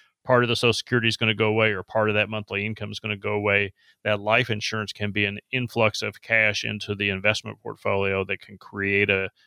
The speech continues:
maybe it creates an annuity of some type that she gets some monthly income off of, or it creates just a, an, a different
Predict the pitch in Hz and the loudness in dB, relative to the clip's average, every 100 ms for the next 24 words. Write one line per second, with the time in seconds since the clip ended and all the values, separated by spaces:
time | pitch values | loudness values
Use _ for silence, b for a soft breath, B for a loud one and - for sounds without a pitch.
0 | _ 104 101 104 - 104 101 98 104 101 | _ -4 -2 -2 -4 0 2 2 0 -4
1 | 92 98 110 107 104 - 104 104 104 101 | -2 2 4 4 4 2 -2 -2 0 0
2 | - 95 - 98 101 - 101 98 95 - | -2 -8 -10 -6 -6 -6 -8 -8 -8 -4
3 | 92 98 104 101 107 101 101 - 104 101 | -2 0 -2 -2 -2 -2 -4 -2 0 0
4 | 98 _ _ _ - 101 98 98 95 - | -2 _ _ _ -8 -4 -2 -2 -4 -6
5 | 107 101 98 - 104 - 101 98 - - | -2 0 0 0 -2 0 0 0 -4 -12
6 | - 110 104 107 110 107 | -10 -2 2 2 2 -2